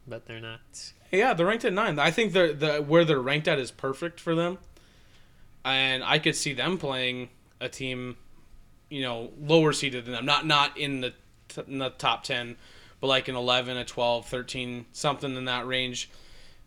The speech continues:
Speaker 2: And really playing a good game. Them versus, like, Northwestern.
Speaker 1: Taking Northwestern.
Speaker 2: I, we'll see, you know, depending on how bad this, 'cause Ohio State and Cincinnati run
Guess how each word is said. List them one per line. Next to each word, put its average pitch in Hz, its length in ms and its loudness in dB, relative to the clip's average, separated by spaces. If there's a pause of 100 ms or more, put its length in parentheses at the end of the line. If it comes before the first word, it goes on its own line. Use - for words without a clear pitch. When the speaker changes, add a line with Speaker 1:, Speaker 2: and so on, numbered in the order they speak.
(280)
Speaker 2:
And 131 540 2
really 156 580 2 (1500)
playing 156 240 2
a 156 40 2
good 147 100 -4
game. 147 240 2
Them 170 260 2
versus, 170 240 0
like, 147 160 0
Northwestern. 127 720 -4 (960)
Speaker 1:
Taking 131 240 -2
Northwestern. 117 600 -8 (640)
Speaker 2:
I, 131 180 -2 (340)
we'll 143 180 0
see, 269 360 0
you 147 140 -2
know, 170 240 2
depending 190 440 2
on 180 160 0
how 175 100 -4
bad 170 240 2
this, 170 140 -6 (440)
'cause 185 200 4
Ohio 208 380 4
State 190 360 0
and 151 180 -2
Cincinnati 165 440 0
run 139 460 -2